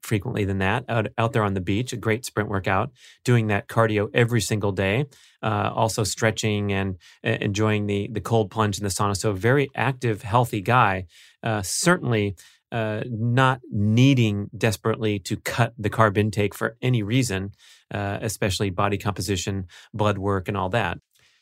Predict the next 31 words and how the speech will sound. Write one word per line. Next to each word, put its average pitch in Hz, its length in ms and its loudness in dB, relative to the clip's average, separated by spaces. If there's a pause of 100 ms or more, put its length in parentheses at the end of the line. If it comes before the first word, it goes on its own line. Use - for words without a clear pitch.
(100)
So 107 280 2
he's 113 220 2
not 120 320 2
eating 117 320 2
any 107 200 -2
processed 107 600 0
food 110 260 2
or 107 120 0
any, 107 400 -2 (340)
um, 101 440 -4 (320)
gratuitous 117 600 4
carbs, 104 500 2 (280)
uh, 107 140 -2
but 101 180 -6
still 113 320 2
getting, 104 480 -2
uh, 107 160 -6
some 107 220 -6
good 110 160 2
intake 107 480 0
of 104 100 -2
vegetables, 104 760 -4 (280)
lots 104 300 -2
of - 60 -2
eggs, 110 500 -2 (180)
going 113 340 0
really 131 320 2
well 110 280 2
for - 80 -6
the 101 80 -4
superfoods, 110 760 -4